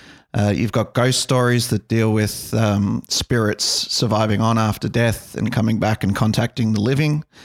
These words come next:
You've got things that are based around reanimation like zombie movies, but you also have, uh, Reanimator, which is a more science-based version of zombie movie. Um, you have your recent remake of Flatliners.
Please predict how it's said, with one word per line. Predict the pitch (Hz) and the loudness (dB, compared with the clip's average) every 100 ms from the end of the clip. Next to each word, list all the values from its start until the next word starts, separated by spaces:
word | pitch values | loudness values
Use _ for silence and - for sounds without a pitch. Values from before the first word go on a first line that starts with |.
| - _ | -20 _
You've | 139 | -2
got | 143 151 - | 0 -2 0
things | 151 127 | 0 2
that | 135 | 2
are | 131 123 123 | 2 2 0
based | 113 123 120 127 | 2 0 0 2
around | 127 123 | 2 4
reanimation | 123 123 123 127 120 123 | 2 2 2 2 0 0
like | 117 104 | 0 0
zombie | 151 160 135 | 0 0 2
movies, | 123 110 107 | 2 0 0
but | 113 | 0
you | 131 | 0
also | 123 110 | 0 2
have, | 110 101 107 - | 2 0 -2 -2
uh, | 92 69 | -2 0
Reanimator, | 95 110 117 131 127 123 120 | 0 2 2 2 2 2 2
which | 113 - | 0 -2
is | 98 107 | -2 0
a | |
more | 110 104 | 0 0
science-based | - 113 117 117 - 110 110 - | 0 2 2 0 -4 -2 -2 -2
version | - 113 104 113 | -2 0 0 0
of | 113 110 | -2 -2
zombie | - 113 113 | -2 0 2
movie. | 113 117 123 120 - - - - - - _ - | 2 2 2 0 -2 -14 -20 -20 -20 -20 _ -2
Um, | 110 113 110 - | 0 2 0 -2
you | 123 135 | 0 2
have | 135 117 | 2 2
your | 123 117 113 110 110 127 - | 2 2 2 2 0 -2 -6
recent | 123 131 139 110 | -2 0 0 0
remake | 98 135 147 160 160 | 0 2 2 0 0
of | 117 101 | -2 -2
Flatliners. | - 135 - 143 151 151 151 143 - - | -2 -2 0 0 0 2 0 0 -4 -6